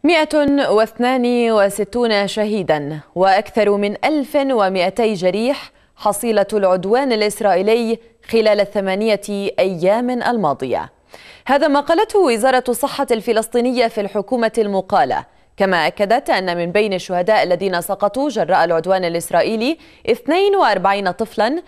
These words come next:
وإحدى عشرة سيدة وثمانية عشر مسنا. وأوضحت أن المصابين بلغ عددهم ألفا ومائتين واثنين وعشرين، من بينهم أربعمائة وواحد وثلاثون طفلا ومائتا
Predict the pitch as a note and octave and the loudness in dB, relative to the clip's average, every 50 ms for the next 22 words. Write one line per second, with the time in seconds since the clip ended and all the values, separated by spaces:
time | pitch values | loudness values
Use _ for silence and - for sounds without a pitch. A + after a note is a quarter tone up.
0 | - _ _ - D#3+ E3 E3+ F#3 - G3+ F#3 G3 F#3 E3+ F#3 G3 - - F#3+ F3+ | -16 _ _ 0 2 2 2 2 0 0 0 2 2 2 0 -2 -2 -4 -2 0
1 | - F3+ E3+ - F3+ F3+ F#3 A#3 A3 A#3 A3+ A#3 A3+ G#3+ G#3+ A3 - - _ _ | 0 -2 -2 -2 -4 -4 -4 -2 -2 -2 0 0 0 0 -2 -4 -8 -12 _ _
2 | - F3+ G3+ G3+ A3+ G#3 G3 F#3+ G3+ A3+ A#3+ A3 G#3+ A3 G3+ G3 G3 E3+ F3 F#3+ | -2 -2 -2 0 -2 -2 -2 -2 0 0 0 0 0 0 2 2 2 0 -2 -2
3 | - A3 G3+ G3 G3 G3 G3 - - D4 C4 F#3+ C3 A#2+ - - _ _ _ _ | 0 0 0 0 0 -2 -4 -2 -2 -2 -2 -4 -6 -8 -12 -18 _ _ _ _
4 | _ _ - E3 E3+ E3+ F3+ F3 F#3 F3+ - C4+ D4+ - - A3+ G3+ F3+ F3 F3 | _ _ -2 0 2 2 2 0 0 -2 -2 -2 -2 0 0 0 0 0 -2 -2
5 | F3 - G3 F#3 F3 A3+ A3+ G#3 F#3+ F3+ E3 D#3+ F#3 F#3+ F3+ E3+ F3+ F3 D#3+ D#3+ | -4 -2 -2 -2 0 0 0 0 0 0 2 2 2 2 2 2 2 2 2 2
6 | E3 G3 G3 G3 F#3 G3+ B3+ D4 D#4 B3 - F3+ E3+ D#3+ - A3+ A#3 C#4 E4 F4 | 2 0 0 -2 -2 -2 -2 -2 -2 -2 0 -2 -2 0 0 0 0 0 0 0
7 | D#4+ A3 F3 D#3+ D3+ D3+ C#3+ C#3+ D#3 - G#3+ G3+ G3 F#3+ F#3 E3+ D#3+ D#3+ E3 - | 0 2 2 2 0 -2 -4 -6 -4 -2 -2 -2 -2 -2 -2 -2 -2 -2 -2 -4
8 | G3+ G#3 G3+ G3 F#3+ F3+ F3 E3+ D#3 D#3+ D#3+ - - F3 G3 A#3 D4+ F4+ F#4 - | -4 -4 -2 -2 -2 0 0 0 0 0 -2 -4 -6 -4 -2 -2 -2 -4 -6 -8
9 | - - _ _ - E3+ E3+ E3 D#3+ G3+ A3 G3+ F#3+ F#3 F#3 B3+ D4+ F4+ F#4+ F4+ | -14 -20 _ _ -6 -4 -2 0 0 0 0 0 -2 -2 -2 -2 -2 -2 -2 -2
10 | - - F3+ E3+ D3+ E3 D#3+ D#3 E3 F#3+ G3 D3+ G3 - C4 C#4 D4+ C4 D#3+ C#3+ | -2 0 0 0 2 0 0 0 0 0 -2 -2 0 0 0 0 0 0 0 0
11 | C#3 D#3 F3+ - G#3 F3+ F3+ F3 E3+ D#3+ D#3+ F3+ F#3+ G#3 F3+ E3+ E3 - - G3 | 0 0 0 -2 -2 0 0 0 0 0 0 0 0 2 2 0 0 0 0 0
12 | F3+ D#3+ D3+ - - - - - E3 E3 F#3 C4 E4+ F#4 F#4 - - _ _ - | 0 0 0 0 -2 -2 -2 -2 -2 -2 -2 -2 -2 -4 -6 -10 -20 _ _ -2
13 | D#3+ D#3 D#3 D#3 C#3 D3+ D#3+ - A#3 C4 D4 E4 F#4 | 0 0 0 0 -2 -2 0 0 2 2 2 2 0